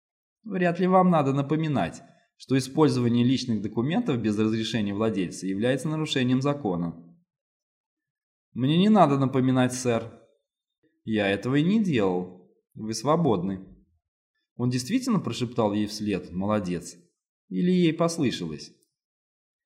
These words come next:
Подойдя к лифту, Ева услышала писк сотового телефона.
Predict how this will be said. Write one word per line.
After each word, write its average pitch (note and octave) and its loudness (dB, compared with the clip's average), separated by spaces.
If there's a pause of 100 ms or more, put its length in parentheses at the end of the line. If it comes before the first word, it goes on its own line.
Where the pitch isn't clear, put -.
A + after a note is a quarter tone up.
(340)
Подойдя D#3 2
к G#3 -8
лифту, G#3 4
Ева F3+ 4
услышала D#3 0
писк D3 -4
сотового A2 -2
телефона. D#2 -10